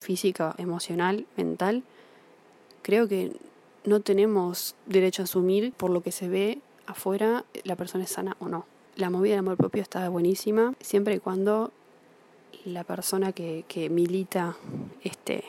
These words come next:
el amor propio o, o la, el activismo gordo, que también es algo que, que se da en las redes. Eh, recomiendo el Instagram de Online Mami guion bajo,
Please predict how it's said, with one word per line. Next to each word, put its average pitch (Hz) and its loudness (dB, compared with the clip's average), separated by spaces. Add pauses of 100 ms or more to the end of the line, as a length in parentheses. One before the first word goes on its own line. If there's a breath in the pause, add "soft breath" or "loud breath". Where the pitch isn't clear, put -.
(220 loud breath)
el 190 -4
amor 175 -4
propio 185 0
o, 160 -4 (1000 loud breath)
o 185 0
la, 165 0
el 180 0
activismo 180 2
gordo, 185 4
que 175 0
también 175 2
es 175 -2
algo 175 2
que, 160 -4
que - -12
se - -14
da 180 -2
en 175 0
las 170 -4
redes. 202 0 (560)
Eh, 165 2
recomiendo 170 -2
el 170 2
Instagram 175 2
de 165 -2
Online 175 2
Mami 185 2 (180)
guion 180 0
bajo, 180 0